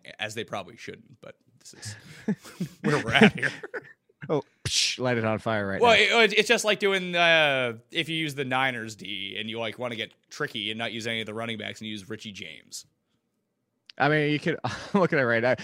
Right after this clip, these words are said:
Speaker 2: You could just go with a full, like, kick returner <laughs> lineup.
Speaker 1: Well, the Hardman one actually does make sense 'cause he's
Speaker 2: The Hardman
Speaker 1: utilized in the
Speaker 2: makes a
Speaker 1: offense.
Speaker 2: ton of sense.
Speaker 1: And if it
Speaker 2: Yeah.
Speaker 1: is, if it is going to be Raymond returning punts, I also get how that makes some sense too, because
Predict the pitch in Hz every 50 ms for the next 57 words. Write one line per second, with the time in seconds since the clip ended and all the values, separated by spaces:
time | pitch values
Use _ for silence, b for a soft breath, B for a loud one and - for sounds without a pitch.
0 | B B B 214 214 220 226 208 156 - - 131 120 151 165 170 180 170 170 -
1 | 143 - - - 165 160 151 143 135 131 - - - 185 180 - - 151 147 -
2 | - - 175 156 139 135 127 123 123 123 - - - 175 - - - _ - -
3 | - 160 - - 165 B B B B B B B B B 240 262 254 254 240 202
4 | 262 294 320 302 320 262 214 196 180 170 165 165 156 - 147 135 139 143 131 127
5 | 127 104 92 - - 151 107 90 - - 127 117 120 110 107 - _ 120 120 143
6 | 151 143 151 202 220 247 208 147 143 143 135 127 139 139 147 139 90 - - 147
7 | 165 185 156 113 - 110 95 95 95 - - - - 160 170 170 - - 123 104
8 | 185 202 208 190 165 - 170 165 180 139 - 170 196 208 160 175 180 175 175 165
9 | 151 147 143 123 104 123 135 139 135 135 120 117 113 107 - - 139 131 123 110
10 | 101 - - 156 151 120 98 92 - - - - - _ _ _ _ _ - 135
11 | 143 - - 143 139 127 - 147 123 113 127 123 117 123 120 113 120 117 113 95
12 | 110 104 - - 110 101 - 107 98 90 - - 175 147 113 104 110 127 120 113
13 | 107 104 -